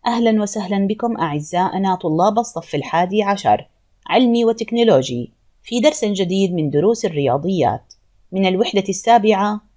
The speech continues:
الدرس الأول، المتطابقات المثلثية، الجزء الثالث. أهداف الدرس: سوف نتعلم في هذا الفيديو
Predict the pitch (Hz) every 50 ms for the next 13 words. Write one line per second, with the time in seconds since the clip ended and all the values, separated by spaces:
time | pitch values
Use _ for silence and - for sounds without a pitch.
0 | _ _ - - 208 196 277 294 262 - 220 208 - - 180 175 165 170 170 170
1 | 170 170 - _ _ _ _ _ - 175 175 170 165 160 156 185 170 175 156 -
2 | 160 165 156 - - 220 247 240 240 226 226 220 214 220 214 214 202 202 202 202
3 | 202 196 190 190 185 185 190 190 - _ _ _ _ _ - 190 185 147 139 131
4 | 131 - 226 254 - - - 104 107 120 117 104 - - - _ _ _ _ _
5 | _ _ _ _ _ _ _ _ _ _ _ _ _ _ _ _ _ _ - -
6 | - _ _ _ _ _ _ _ _ _ _ _ _ _ _ _ _ _ - 196
7 | 196 202 185 214 247 269 - 254 208 135 - 117 117 117 - - - - - _
8 | _ _ _ _ _ _ _ _ _ _ _ _ _ _ _ _ _ _ _ _
9 | - - 226 226 226 247 240 240 226 262 254 269 254 165 139 143 147 - 226 247
10 | 220 175 147 127 143 139 135 - 202 214 190 208 202 170 175 196 196 202 202 196